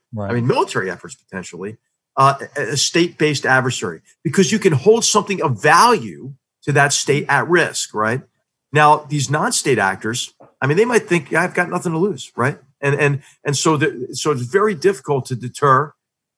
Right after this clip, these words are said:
Speaker 2: I think, cyber actors, uh, who are part of, of transnational organizations, you know, non-state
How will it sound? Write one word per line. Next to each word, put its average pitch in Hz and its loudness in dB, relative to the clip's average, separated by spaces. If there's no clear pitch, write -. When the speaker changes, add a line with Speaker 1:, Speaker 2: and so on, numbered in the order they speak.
Speaker 2:
I 139 2
think, 131 0
cyber 151 4
actors, 110 -2
uh, 120 2
who 123 -2
are 131 4
part 139 2
of, 127 2
of 127 -4
transnational 127 0
organizations, 101 -8
you 101 -8
know, 95 -8
non-state 127 0